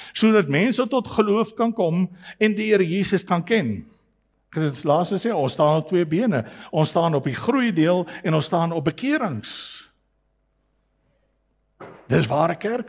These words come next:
wees. En ons moet albei gelyke aandag gee. Ons kan nie net fokus op die gelowiges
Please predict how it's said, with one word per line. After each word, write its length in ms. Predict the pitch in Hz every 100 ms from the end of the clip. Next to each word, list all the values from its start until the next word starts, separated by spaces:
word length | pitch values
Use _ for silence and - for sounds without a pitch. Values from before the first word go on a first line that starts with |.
| 139
wees. 300 | 104 - - - - _ _ _ - _ _ _ _ _ _ _ -
En 80 |
ons 120 | 135 143
moet 160 | 151
albei 340 | 175 240 233 185
gelyke 400 | 160 135 131 160
aandag 380 | 165 202 170 -
gee. 120 | 139
Ons 120 | 120
kan 160 | 190 190
nie 80 | 202
net 200 | 196 190
fokus 360 | 190 190 175
op 80 | 180
die 80 | 170
gelowiges 640 | 170 175 226 208 - 156